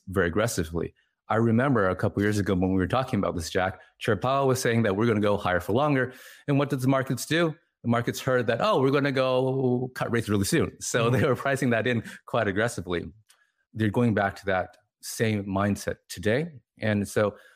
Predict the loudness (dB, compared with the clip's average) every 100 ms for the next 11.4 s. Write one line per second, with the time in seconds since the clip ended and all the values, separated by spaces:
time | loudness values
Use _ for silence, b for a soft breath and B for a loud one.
0 | B B -4 -2 0 -2 0 -2 -2 -4
1 | -4 0 2 2 0 -4 -6 -2 -2 -2
2 | -4 -4 -2 0 0 0 0 0 -2 -4
3 | -2 -2 -2 -6 -6 -2 -2 -2 -2 -2
4 | -4 -4 -4 -2 -2 -4 -8 -2 -2 -2
5 | -4 -4 -6 -6 -6 -4 -2 -2 -4 -6
6 | -8 -12 -6 -6 -2 0 0 -2 -4 -6
7 | -2 2 2 2 0 -2 -2 -2 -4 -4
8 | -6 -4 -2 -4 -4 -4 -4 -4 -4 -4
9 | -2 -4 -4 -6 -6 -10 -10 -8 -6 -6
10 | -6 -4 -4 -4 b b _ -6 -4 0
11 | 2 2 0